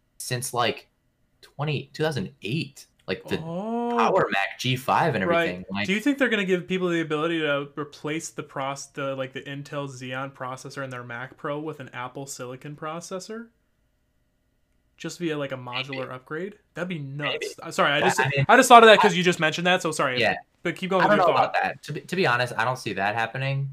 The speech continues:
Speaker 1: mainly because of
Speaker 2: That'd be fucking crazy if
Speaker 1: the
Speaker 2: they did that.
Speaker 1: direction the T two chip is going, you know?
Speaker 2: True. Fair enough. Okay.
Speaker 1: Like, keeping everything soldered to the same board. Like, I, I don't see that happening.
Speaker 2: Okay.
Speaker 1: But, but I, I do think that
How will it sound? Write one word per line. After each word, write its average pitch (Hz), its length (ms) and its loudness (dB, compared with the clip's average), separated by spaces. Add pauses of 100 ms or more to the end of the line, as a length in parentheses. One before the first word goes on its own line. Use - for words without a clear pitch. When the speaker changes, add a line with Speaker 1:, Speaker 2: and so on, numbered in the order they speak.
(140)
Speaker 1:
mainly 123 520 -4
because 101 800 -2
of 92 480 -4
Speaker 2:
That'd 151 100 -8
be 139 60 -10
fucking 135 340 -12
crazy 123 440 -10
if 117 60 -10
Speaker 1:
the 101 60 -4
Speaker 2:
they 92 60 -4
did 95 40 -2
that. 98 60 0
Speaker 1:
direction 98 380 -2
the 92 180 -4
T 101 240 -4
two 95 280 -8
chip 113 260 -4
is 117 120 -8
going, 120 360 -4 (680)
you 113 120 -8
know? 110 220 0
Speaker 2:
True. - 80 -14 (260)
Fair 165 140 -4
enough. 147 360 -8
Okay. 165 240 -4
Speaker 1:
Like, 98 160 0 (380)
keeping 117 260 -2
everything 101 340 -2
soldered 95 360 0
to 98 80 -6
the 92 80 -2
same 92 260 -6
board. 95 400 0
Like, - 240 -6
I, 104 180 -6
I 117 60 2
don't 143 160 2
see 143 140 -2
that 101 220 0
happening. 90 440 -6 (300)
Speaker 2:
Okay. 165 180 -8 (120)
Speaker 1:
But, 117 340 2 (180)
but 107 260 -2
I, 98 180 -4
I 113 180 0
do 127 260 -2
think 120 600 -2
that 95 480 0